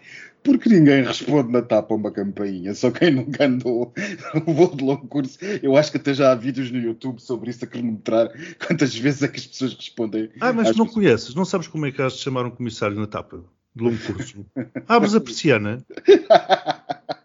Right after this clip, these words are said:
Speaker 2: Claro, abres a persiana, ele enche, invades o avião com aquela luz do sol, vem logo a correr para te baixar a persiana.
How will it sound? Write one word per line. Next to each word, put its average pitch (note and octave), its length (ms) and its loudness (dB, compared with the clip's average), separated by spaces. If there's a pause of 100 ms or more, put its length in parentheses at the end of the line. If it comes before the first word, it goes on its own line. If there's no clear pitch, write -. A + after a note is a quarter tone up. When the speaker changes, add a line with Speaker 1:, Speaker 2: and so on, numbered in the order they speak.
(920)
Speaker 2:
Claro, C4+ 260 2
abres A3 320 2
a G3+ 40 2
persiana, D3 500 2
ele G3 220 -2 (440)
enche, A#3+ 240 0 (120)
invades F#3+ 480 2
o F3+ 120 2
avião E3 360 4
com F3+ 100 -6
aquela E3+ 240 0
luz E3+ 300 0
do C3 80 -8
sol, D3 520 -4
vem G#3+ 180 0
logo B3+ 200 0
a A#3 40 -6
correr A#3+ 320 -2
para B3+ 120 -6
te G#3+ 80 -8
baixar A#3 220 0
a A#3 40 0
persiana. A3+ 480 -4